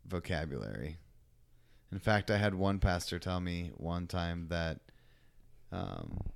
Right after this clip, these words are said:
the Reformed Church essentially sees the Holy Spirit as dessert, and you don't really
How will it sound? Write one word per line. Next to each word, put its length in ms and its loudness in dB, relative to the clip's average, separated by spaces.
the 100 2
Reformed 420 2
Church 420 0
essentially 600 -2
sees 280 -4
the 80 -2
Holy 260 0
Spirit 420 0
as 240 -4
dessert, 440 -6
and 160 -2
you 60 -2
don't 220 2
really 400 2